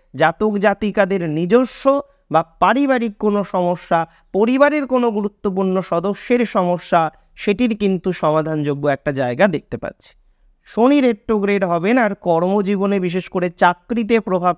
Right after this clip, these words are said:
ফেলবে না, এটি হয় না। শনিও রেট্রোগ্রেড হবেন, চাকরিতেও প্রভাব বিস্তার করবেন। কী ধরনের প্রভাব চাকরিতে আসতে পারে? পরিবর্তনের জায়গা আসবে। But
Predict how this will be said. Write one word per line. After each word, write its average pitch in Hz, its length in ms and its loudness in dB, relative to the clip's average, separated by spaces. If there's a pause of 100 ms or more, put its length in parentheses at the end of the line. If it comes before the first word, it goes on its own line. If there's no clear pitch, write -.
ফেলবে 175 320 -2
না, 254 140 2 (400)
এটি 156 200 -2
হয় 123 260 -4
না। 80 140 -10 (440)
শনিও 190 460 0
রেট্রোগ্রেড 190 580 -2
হবেন, 180 360 0 (320)
চাকরিতেও 160 760 0
প্রভাব 156 380 -2
বিস্তার 147 460 -4
করবেন। 135 460 -4 (300)
কী 233 140 2
ধরনের 214 460 0
প্রভাব 180 400 -2
চাকরিতে 165 480 -2
আসতে 147 300 -2
পারে? 180 320 0 (400)
পরিবর্তনের 185 880 0
জায়গা 151 340 0
আসবে। 147 240 -2
But 190 260 0